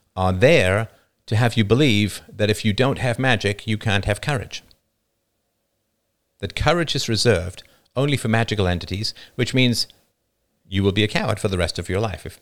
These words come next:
and this is why, and that's fine if you, you can go watch these movies, it's just know what they're doing to you,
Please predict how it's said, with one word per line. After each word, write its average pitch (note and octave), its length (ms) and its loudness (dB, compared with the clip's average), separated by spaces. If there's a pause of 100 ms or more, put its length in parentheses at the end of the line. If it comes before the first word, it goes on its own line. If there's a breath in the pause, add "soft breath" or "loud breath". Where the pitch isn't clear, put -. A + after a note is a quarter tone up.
(160)
and F2 160 -8
this F#2+ 160 -2
is G2 100 -2
why, G#2 120 -2
and D#3 120 0
that's A#2+ 180 0
fine F3 280 0
if - 100 -2
you, A2+ 80 -4
you C#3 140 -10
can C#3+ 80 -4
go C#3 100 4
watch B2+ 240 0
these A2+ 160 -2
movies, C#3 320 0
it's G2 100 -10
just - 240 -10
know G#2 160 4
what G#2 200 2
they're G#2 140 2
doing D3+ 280 2
to G#2+ 100 -12
you, F#2 140 -12